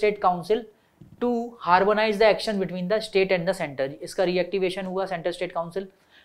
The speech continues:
ठीक है। Promotion of the best practices by the states on contentious issues like land, labor, natural resources।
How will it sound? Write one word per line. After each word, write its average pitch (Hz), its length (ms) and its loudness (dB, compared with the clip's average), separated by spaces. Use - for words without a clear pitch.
ठीक 214 120 -4
है। 214 160 2
Promotion 185 400 0
of 226 80 2
the 208 100 2
best 185 200 4
practices 196 460 0
by 185 240 4
the 190 80 2
states 190 340 0
on 208 80 2
contentious 190 580 0
issues 190 280 -6
like 190 200 -2
land, 175 300 2
labor, 160 300 0
natural 151 460 -6
resources। 147 420 -2